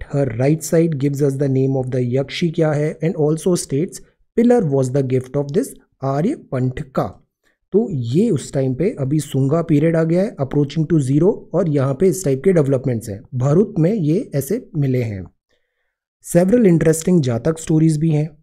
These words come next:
भरूच जो है, यहाँ पे ट्रेजर हाउस है, फेबल्स है। स्टोरी मतलब एनिमल्स के through कोई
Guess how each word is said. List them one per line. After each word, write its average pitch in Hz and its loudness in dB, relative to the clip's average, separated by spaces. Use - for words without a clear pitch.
भरूच 139 4
जो 165 2
है, 180 -2
यहाँ 143 2
पे 185 0
ट्रेजर 139 0
हाउस 151 0
है, 160 -2
फेबल्स 170 4
है। 107 -4
स्टोरी 165 2
मतलब 202 0
एनिमल्स 165 2
के 185 -2
through 185 2
कोई 202 4